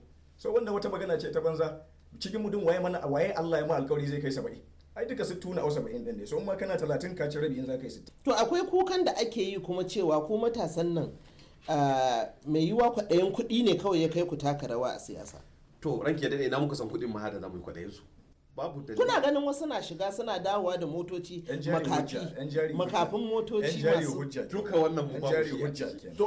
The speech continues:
Speaker 4: amma,
Speaker 3: Ai, a harkar maganar
Speaker 4: amma
Speaker 3: siyasa.
Speaker 2: Eh, ina jin ka,
Speaker 4: a cikin
Speaker 2: Hussaini.
Speaker 4: rayuwa gaba ɗaya, ko a siyasan, ko a kasuwanci, ko a nema, akwai inda za a samu, akwai wanda za a samu sun samu kudin, sun hau mota. Siyasan ma wata ɓanni ne wanda za ta tada wasu.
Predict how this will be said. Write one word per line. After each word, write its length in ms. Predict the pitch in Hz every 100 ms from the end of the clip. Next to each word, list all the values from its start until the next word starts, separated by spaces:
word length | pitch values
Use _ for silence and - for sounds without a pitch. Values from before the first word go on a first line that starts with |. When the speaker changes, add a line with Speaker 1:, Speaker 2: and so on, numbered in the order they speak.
| 190
Speaker 4:
amma, 200 | 180 -
Speaker 3:
Ai, 100 | 190
a 100 | 226
harkar 240 | 196 220 190
maganar 240 | 196 170 160
Speaker 4:
amma 80 |
Speaker 3:
siyasa. 400 | 147 127 123 123
Speaker 2:
Eh, 120 | 202 240
ina 180 | 330 277
jin 160 | 262
ka, 100 | 277
Speaker 4:
a 40 | 180
cikin 240 | 170 196
Speaker 2:
Hussaini. 180 | 220 214
Speaker 4:
rayuwa 560 | 180 147 151 160 156 143
gaba 300 | 143 123 123
ɗaya, 200 | - - - - -
ko 200 | - 214
a 60 | -
siyasan, 600 | - 156 190 214 180 156
ko 220 | 180 190 -
a 80 |
kasuwanci, 640 | 147 175 185 208 202 185 160
ko 180 | 185 233
a 100 | 165
nema, 440 | 151 156 160 160 - - - - -
akwai 260 | - - 226
inda 120 | 247
za 140 | 180 175
a 40 |
samu, 420 | 151 160 156 151 - -
akwai 220 | 151 233
wanda 180 | 262 214
za 100 | 180
a 20 | -
samu 280 | 160 160
sun 180 | - 156
samu 300 | 160 147 135
kudin, 300 | - 139 -
sun 180 | - 165
hau 240 | 165 185 185
mota. 300 | 190 185 147 - - - -
Siyasan 460 | - 240 320 330 196
ma 80 | 185
wata 260 | 190 190 208
ɓanni 360 | 214 208 175 139
ne 140 | 139
wanda 240 | 151 156
za 140 | 143 147
ta 80 | 143
tada 280 | 139 143 135
wasu. 340 | 117 117 -